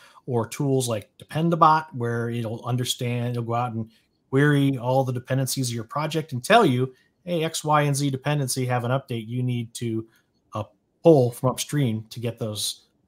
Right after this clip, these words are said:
delightful updates." Uh, we also, um, we'll take questions now, but we wanted to share a couple slides, a lot of different ways you can get engaged with the group,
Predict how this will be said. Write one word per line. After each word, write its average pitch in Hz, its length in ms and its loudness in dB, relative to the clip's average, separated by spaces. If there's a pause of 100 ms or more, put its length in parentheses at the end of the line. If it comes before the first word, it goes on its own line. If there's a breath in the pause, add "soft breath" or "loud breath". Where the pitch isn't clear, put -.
(120)
delightful 110 500 -4
updates." 95 640 -12 (2000)
Uh, 139 200 2 (520)
we 147 120 4
also, 127 680 4
um, 127 240 4
we'll 160 220 4 (160)
take 190 240 2
questions 185 400 4
now, 131 240 4
but 135 120 4
we 143 80 4
wanted 160 180 2
to 139 40 0
share 175 340 2
a 143 60 2
couple 156 260 -4
slides, 120 540 -2 (280 loud breath)
a 143 80 0
lot 180 280 10
of 196 80 0
different 170 340 -2
ways 147 320 -2
you 147 60 -8
can 143 180 -4
get 131 140 -2
engaged 123 480 -4
with - 220 -8
the 113 60 -8
group, 143 420 -2